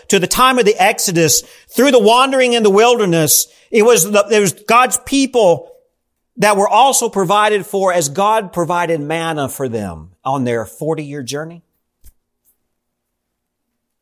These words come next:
Same thing's happening here, yet it's not manna from heaven. It's bread and fish that a little boy had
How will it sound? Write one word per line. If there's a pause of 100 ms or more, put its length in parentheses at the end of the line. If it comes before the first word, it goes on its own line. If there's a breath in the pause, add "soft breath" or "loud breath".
(1300)
Same
thing's
happening
here,
yet
it's
not
manna
from
heaven. (400)
It's
bread (180)
and
fish (680)
that
a
little
boy
had